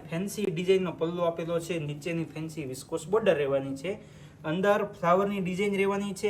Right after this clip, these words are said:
એમાં પણ કસબના વણાટની પેટર્ન આપેલી છે. લાઇનિંગ જોઈ શકો છો. આખું પીસ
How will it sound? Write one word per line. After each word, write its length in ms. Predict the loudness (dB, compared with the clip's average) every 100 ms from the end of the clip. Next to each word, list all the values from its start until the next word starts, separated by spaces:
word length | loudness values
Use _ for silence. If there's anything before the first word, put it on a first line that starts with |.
| 2
એમાં 200 | 2 0
પણ 120 | -2 -4
કસબના 480 | -4 -4 -4 -2 0
વણાટની 500 | 4 2 2 -2 -4 -8 -16 -16 -2
પેટર્ન 340 | 0 2 2 2
આપેલી 340 | 2 2 0 -2
છે. 140 | -2 -4 -6 -14 -2
લાઇનિંગ 320 | 0 2 0 -2
જોઈ 160 | 0 -2 -4
શકો 180 | -6 -4
છો. 80 | -4 -2 -2 -2
આખું 340 | -6 -4 -2 -2
પીસ 180 | -2 -4